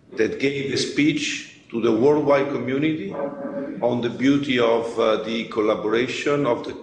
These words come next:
intercultural collaboration, and it was emotional to all our people.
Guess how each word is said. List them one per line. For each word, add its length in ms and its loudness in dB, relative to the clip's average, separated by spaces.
intercultural 960 0
collaboration, 680 0
and 80 -4
it 180 -6
was 180 2
emotional 840 0
to 120 -2
all 220 4
our 240 2
people. 440 -10